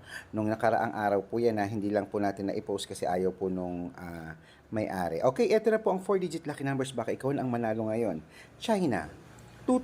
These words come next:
two zero three. Texas, one five one seven. Israel,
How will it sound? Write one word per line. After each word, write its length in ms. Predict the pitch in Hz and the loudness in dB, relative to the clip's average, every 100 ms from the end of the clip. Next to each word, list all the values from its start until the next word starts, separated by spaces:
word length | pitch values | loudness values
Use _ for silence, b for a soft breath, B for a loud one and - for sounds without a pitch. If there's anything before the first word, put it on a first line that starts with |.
| - | 2
two 240 | 226 220 | 2 2
zero 320 | 165 160 160 | 2 4 6
three. 400 | 156 131 117 87 - - - - - - | 4 2 0 -2 -6 -10 -12 -12 -14 0
Texas, 560 | 135 131 143 104 - - B B B - | 2 2 0 0 -2 -12 B B B -2
one 240 | 113 170 190 175 | 4 4 4 0
five 320 | 160 151 139 - | 2 2 -2 -10
one 240 | - 127 131 | 0 2 2
seven. 480 | 131 165 135 62 53 - - | 0 -2 0 -4 -8 -14 -10
Israel, 640 | 110 - 110 120 135 98 | -8 -4 0 2 2 2